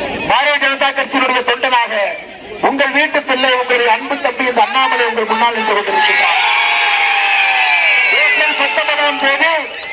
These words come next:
ஐயா, நான் நீங்க செலுத்த போறது வாக்கு இல்லை, அது ஒரு விரல் புரட்சி. அது நீங்கள் செய்ய போவது ஒரு விரல் புரட்சி. தமிழகத்தினுடைய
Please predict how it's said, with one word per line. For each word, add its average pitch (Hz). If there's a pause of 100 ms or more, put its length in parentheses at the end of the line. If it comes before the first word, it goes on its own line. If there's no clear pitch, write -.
(800)
ஐயா, 285 (140)
நான் 277
நீங்க 285 (100)
செலுத்த 302 (100)
போறது 277
வாக்கு 294 (140)
இல்லை, 311 (960)
அது - (120)
ஒரு 262
விரல் 277
புரட்சி. 269 (100)
அது - (100)
நீங்கள் 226
செய்ய 262 (120)
போவது 269 (100)
ஒரு 285
விரல் 302
புரட்சி. 320 (840)
தமிழகத்தினுடைய 285